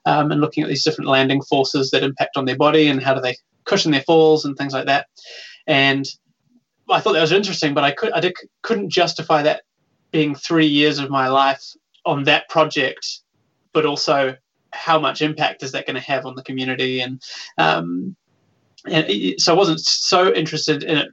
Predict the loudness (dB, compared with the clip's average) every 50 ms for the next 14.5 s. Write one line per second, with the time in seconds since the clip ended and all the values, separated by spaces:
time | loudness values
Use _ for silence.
0 | -18 _ _ _ _ -20 -20 -20 _ _ _ _ -6 -2 0 0 2 2 2 4
1 | 4 2 2 2 2 2 0 -2 -2 -2 -4 -4 -4 -4 -6 -6 -4 -4 -4 -4
2 | -4 -6 -6 -6 -6 -8 -10 -10 -4 -2 -2 -2 2 2 2 4 4 4 2 2
3 | 2 0 -2 -2 -2 -4 -6 -8 -6 -2 -2 -2 -2 -4 -8 -10 -8 -4 -4 -4
4 | -2 -2 -4 -6 -8 -10 -14 -20 -20 -20 _ _ _ _ _ _ -8 -4 -2 -2
5 | -2 2 2 2 2 2 0 0 2 2 2 2 2 2 2 4 4 4 6 4
6 | 2 2 0 _ -8 -6 -4 -2 0 0 -2 -2 -6 _ _ _ -8 -4 -4 -2
7 | -2 -4 -6 -6 -4 -6 -6 -4 -4 -6 -4 0 2 2 2 2 0 0 -2 -2
8 | 0 0 0 -2 -2 _ -6 -6 -4 -2 -4 -2 -2 -2 -2 -2 -4 -10 -18 _
9 | -20 -20 -20 -20 _ _ -2 0 2 2 2 2 4 2 2 2 0 -4 -14 -18
10 | -18 -16 -18 -18 -18 -20 -20 _ 0 2 4 4 4 2 2 0 -4 -6 -8 -10
11 | _ _ 2 4 4 6 6 6 4 4 2 0 0 -2 -2 -2 -2 -8 -4 0
12 | 2 2 2 0 -4 -10 -16 -18 -10 _ -2 0 0 0 0 -2 -4 -6 0 0
13 | 0 0 0 -4 -6 -6 -6 -2 0 2 2 2 0 -4 -14 -16 _ -12 -12 -10
14 | -8 -4 -2 0 0 0 0 -2 -4